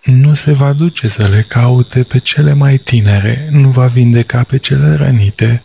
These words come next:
nu va îngriji de cele sănătoase, ci va mânca din carnea celor grase și nu le va mai lăsa decât copitele."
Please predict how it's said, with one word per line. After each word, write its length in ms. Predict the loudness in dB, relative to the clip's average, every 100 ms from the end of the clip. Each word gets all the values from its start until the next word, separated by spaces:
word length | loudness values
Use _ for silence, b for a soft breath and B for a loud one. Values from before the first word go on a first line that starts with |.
| _
nu 140 | 0 2
va 180 | 2
îngriji 520 | 2 2 2 2 2 0
de 140 | -2
cele 340 | -4 -2 0
sănătoase, 1040 | 0 0 0 0 0 0 0 -2 -4 -4 -8
ci 160 | -4 -2
va 200 | 0 0
mânca 460 | 0 0 0 -2
din 220 | 0 0 0
carnea 440 | 0 -2 0 -2
celor 460 | 0 -2 0 -2 -6
grase 640 | -4 -4 -6 -12 -12 -12
și 260 | -6 -4 0
nu 300 | 2 2 2
le 120 | 2
va 180 | 0 0
mai 200 | 0 2
lăsa 460 | 0 0 -2 -2 0
decât 460 | -2 -2 -4 -4
copitele." 800 | -4 -8 -8 -14 -6 -6 -4 -8